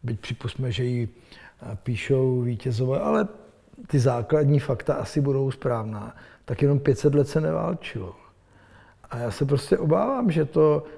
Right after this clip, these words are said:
jakoby, mm, může propuknout, pokud nevezmeme rozum do hlavy a nezačneme trochu víc přemýšlet o tom, jestli to, co chceme my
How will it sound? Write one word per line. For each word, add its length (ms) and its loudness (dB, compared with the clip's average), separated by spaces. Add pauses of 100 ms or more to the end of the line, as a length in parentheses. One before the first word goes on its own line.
(180)
jakoby, 540 6
mm, 760 -8 (380)
může 420 6
propuknout, 800 2
pokud 460 0 (320)
nevezmeme 800 6
rozum 360 4
do 120 6
hlavy 480 0 (460)
a 60 -4
nezačneme 920 2 (280)
trochu 320 2
víc 480 6
přemýšlet 680 0
o 80 -4
tom, 560 -6 (500)
jestli 920 4 (720)
to, 140 2
co 240 0
chceme 420 6
my 460 6